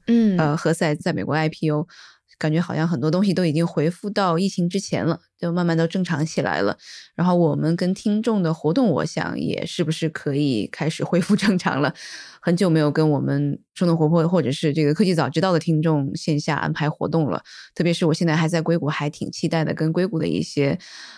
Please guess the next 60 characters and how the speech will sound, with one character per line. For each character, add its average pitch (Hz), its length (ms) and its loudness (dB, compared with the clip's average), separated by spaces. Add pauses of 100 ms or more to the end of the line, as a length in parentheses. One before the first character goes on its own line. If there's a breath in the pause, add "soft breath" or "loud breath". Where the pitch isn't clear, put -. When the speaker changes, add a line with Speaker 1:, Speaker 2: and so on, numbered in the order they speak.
Speaker 2:
呃， - 180 -4
我 135 140 2
们 - 80 0
的 151 80 2
听 156 240 -2
众 151 160 0
一 147 100 0
起 - 760 -8
见 156 180 0
面 160 220 4
的。 - 180 -2
然 151 120 0
后 151 100 2
包 147 240 0
括 147 180 -2
可 - 180 -8
能 160 200 -6
今 156 220 -4
年 - 320 -2
在， - 420 -4 (420 loud breath)
呃， - 240 -4
年 151 160 2
终 180 140 2
的 175 100 4
时 165 140 -4
候 160 180 0
会 156 200 -2
到 156 260 0
北 147 140 0
京， 180 260 -2 (140)
或 - 180 -4
者 156 80 -4
是 156 240 -2
还 156 140 0
有 156 100 2
其 160 140 -4
他 175 120 2
的 170 80 2
城 175 160 -2
市 175 140 0
小 185 180 2
伙 175 120 4
伴 165 120 4
们 165 100 4
希 185 180 2
望 180 140 4
我 147 60 2
们 147 100 -2
跟 156 140 0
大 156 100 0
家 151 140 0
一 156 80 2
起 135 320 -4 (140)
办 160 120 2
活 160 140 -2
动 151 220 0
见 160 160 0
面 160 140 2
的 151 100 0
话， 156 220 -2